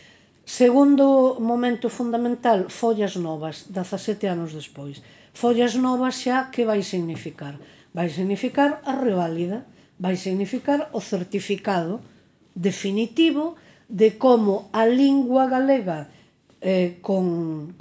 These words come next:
con esta, con este primeiro dominio de Cantares, era apta e válida para calquer función, para calquer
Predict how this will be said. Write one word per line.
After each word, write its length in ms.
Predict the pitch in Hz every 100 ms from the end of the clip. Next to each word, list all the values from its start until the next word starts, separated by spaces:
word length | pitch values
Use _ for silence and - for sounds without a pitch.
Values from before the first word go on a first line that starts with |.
| -
con 320 | 196 180 196
esta, 480 | 196 - 202 185 170
con 160 | 185
este 240 | 190 208 196
primeiro 400 | 196 208 202 196
dominio 560 | 208 233 196 170 160 - - 175
de 160 | 180
Cantares, 640 | 202 214 285 285 294 285 - _ _ -
era 560 | 269 277 214 180 165 -
apta 640 | 226 233 - - 180 170 -
e 160 | 208
válida 640 | 240 254 247 247 214 302 - - _ _ _ _ _ - -
para 580 | 226 220 208 220 262 262 -
calquer 560 | 196 185 214 208 220 -
función, 680 | - 190 180 196 180 185 220 - - -
para 560 | 214 220 226 262 269 - -
calquer 480 | 214 202 240 220